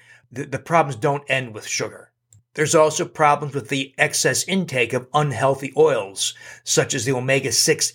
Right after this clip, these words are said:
linoleic acid from such sources as corn oil and vegetable oils. And just as we take in excessive quantities of unhealthy oils, we often, most people fail to take in healthy oils, especially omega-three fatty acids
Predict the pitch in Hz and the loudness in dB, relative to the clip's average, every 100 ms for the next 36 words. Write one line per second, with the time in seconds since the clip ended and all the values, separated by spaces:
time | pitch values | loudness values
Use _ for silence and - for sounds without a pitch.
0 | - 139 147 135 131 127 143 151 147 123 | -4 0 2 2 0 0 2 4 2 -4
1 | - - 113 107 147 - 147 139 - 113 | -6 -8 -6 -4 -2 0 2 2 0 -6
2 | - - 170 147 135 131 127 - 117 104 | -10 -2 0 2 2 2 2 -2 -6 -4
3 | 113 147 - - 117 110 101 95 85 - | 0 0 0 -8 -10 -6 -6 -8 -8 -10
4 | - _ _ _ - 139 151 143 143 135 | -10 _ _ _ -2 4 4 4 2 -2
5 | - 143 135 139 139 120 - 147 135 107 | 0 0 2 -2 -2 0 2 2 0 -4
6 | 151 151 139 139 117 127 123 220 165 151 | 2 2 2 -2 -2 -2 0 2 2 0
7 | 139 127 110 113 123 143 - 147 175 170 | 0 -2 -2 -2 -2 -4 0 4 4 2
8 | 110 117 135 151 147 135 - - 180 160 | -6 0 0 0 -6 -8 -2 4 4 4
9 | 131 127 123 143 127 - 254 269 - 135 | -4 -6 -4 -4 -6 0 2 2 -2 -4
10 | 131 135 107 85 - - - - 139 - | 2 2 2 -2 -8 -8 -14 -4 0 2
11 | - 151 147 127 117 123 135 131 110 147 | 2 2 0 -2 -4 -2 -2 -2 -4 -4
12 | 131 - 127 123 127 135 131 139 135 | -4 2 2 4 4 4 4 -2 -6